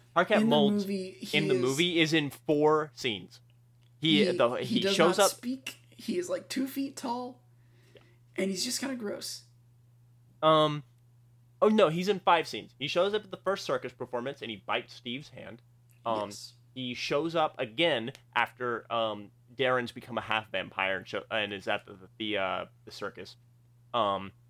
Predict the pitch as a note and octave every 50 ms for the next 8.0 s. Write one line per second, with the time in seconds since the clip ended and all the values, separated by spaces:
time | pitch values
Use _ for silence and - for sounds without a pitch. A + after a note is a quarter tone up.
0 | _ _ _ - A2+ A2 G#2+ A2 A2 G#2+ G#2+ B2+ A2+ A#2+ A2+ G#2+ G2 G#2+ A#2 A#2
1 | A#2 A2+ A2+ G#2+ G2+ - - - B2 A2+ A2 G#2+ G#2 G2+ G2 G2 G2 G2 G2 G2
2 | F#2+ F#2+ F#2 - - - G2+ A2+ A2+ G2+ G#2+ G#2 F#2 A#2 A2 G#2+ G#2 - G#2+ G2+
3 | G2 G2 F#2 F2+ F#2 - - - - - G#2 G2+ - - G2 F#2+ G2 G2 F#2+ -
4 | - _ _ _ _ _ _ - _ _ _ - G#2 G2 F#2 F2 F2+ G2 - G#2+
5 | G#2 G2 F#2 F2+ - - G#2 G2+ F2+ - - - - - - - - - - -
6 | _ _ _ _ - A3 - - - - G#3+ G3+ G3 G3 F#3+ F#3+ - A#3+ A#3 A3
7 | G3 - F#3 F#3 - G3+ F#3+ F#3+ F#3 F#3 F#3 - - A#3+ D#3+ D#3 D#3 D3+ -